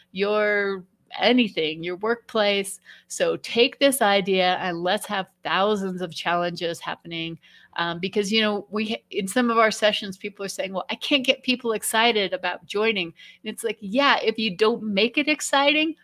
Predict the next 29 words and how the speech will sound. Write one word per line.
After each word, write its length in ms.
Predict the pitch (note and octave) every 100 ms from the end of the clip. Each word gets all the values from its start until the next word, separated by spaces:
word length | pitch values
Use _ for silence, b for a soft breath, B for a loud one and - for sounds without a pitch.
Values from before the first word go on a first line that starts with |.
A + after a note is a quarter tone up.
| b
people 300 | - B3 B3+
won't 360 | A#3 A3 F4 D4+
be 140 | B3
excited. 580 | F#3 E3+ - D#3+ D#3+ - _
So 260 | - F3+ -
it's 180 | A#3 - -
up 240 | C4 C#4+ -
to 240 | - B3+ -
us 440 | G#3 A#3+ G3 E3+
to 200 | - G#3 F3+
make 360 | F3+ G3+ G#3+
these 220 | A3 G#3
things 280 | - F#3 F3+
excited. 640 | F3 - G#3 G#3 G3+ G3+ - B B B -
That 220 | F#3+ E3+
ninety-day 520 | F#3+ G3 G#3 A3 G3+
challenge 540 | G3 - F3+ F3+ F3 F3+ F3+
is 100 | F3
an 140 | F3
idea 720 | E3 E3 D3+ F3 F3+ D3+ D3+ - B B -
that 180 | E3+
works. 600 | D#3+ F3 D3+ - - - -
Um, 420 | F3 E3 E3 E3
so 320 | - F#3 F3 E3+
thank 280 | - G#3
you, 60 | A3+
everybody, 460 | F#3 F#3+ F3+ F#3 F3+
for 160 | E3
participating. 1120 | - E3 - B3+ A3 B3 A#3+ A#3 A3+ A3 A3